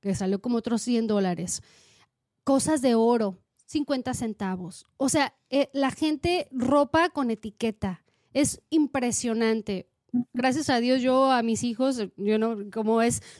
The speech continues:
nuestro hobby y diario vamos en busca de, de tesoritos, es súper divertido.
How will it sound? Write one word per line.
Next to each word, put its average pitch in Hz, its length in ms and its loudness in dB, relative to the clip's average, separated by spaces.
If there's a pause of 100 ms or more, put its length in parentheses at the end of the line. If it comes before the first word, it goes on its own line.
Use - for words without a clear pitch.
nuestro 277 440 2
hobby 269 520 4
y 240 60 2
diario 247 300 2
vamos 262 300 2
en 233 140 0
busca 247 320 0
de, 233 200 -2
de 196 200 -6
tesoritos, 226 760 -2
es 233 140 -2
súper 269 340 -2
divertido. 220 640 -2